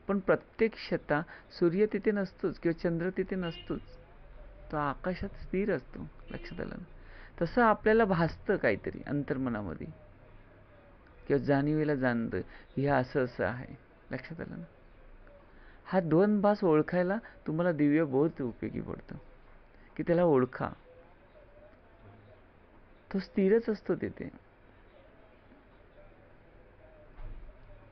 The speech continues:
तो स्थिरच असतो, तो अस्थिर कधीही होत नाही. पण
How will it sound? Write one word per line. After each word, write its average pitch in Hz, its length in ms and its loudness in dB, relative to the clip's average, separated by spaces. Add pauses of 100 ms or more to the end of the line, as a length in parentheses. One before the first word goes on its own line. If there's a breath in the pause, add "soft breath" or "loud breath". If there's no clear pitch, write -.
(140)
तो 185 40 2
स्थिरच 190 440 2
असतो, - 300 -8 (640)
तो - 100 2
अस्थिर - 460 0
कधीही 185 380 4
होत 185 280 2
नाही. - 140 -8 (880 loud breath)
पण 180 280 2